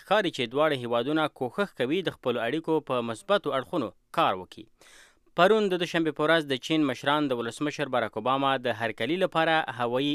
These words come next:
ډګر ته په داسې حال کې ولاړ وو چې سرې غالۍ غوړېدلې وې او هم د تشریفاتو قطعه حاضره وه. وروسته بیا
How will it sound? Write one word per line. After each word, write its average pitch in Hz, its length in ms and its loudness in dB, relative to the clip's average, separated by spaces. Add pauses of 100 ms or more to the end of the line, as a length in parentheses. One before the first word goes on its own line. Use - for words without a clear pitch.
(220)
ډګر 147 360 2
ته 143 220 0
په 117 100 -6
داسې 170 320 2
حال 143 220 0
کې 127 160 -2
ولاړ 135 240 4
وو 170 180 0
چې 160 80 -2 (640)
سرې 185 320 0 (260)
غالۍ 139 380 4 (120)
غوړېدلې 135 480 2
وې 185 120 4 (120)
او 135 200 2
هم 196 280 2
د 160 220 0
تشریفاتو 170 600 -2 (320)
قطعه 151 300 2
حاضره 98 360 -6
وه. - 80 -12 (840)
وروسته 208 360 0
بیا 180 100 6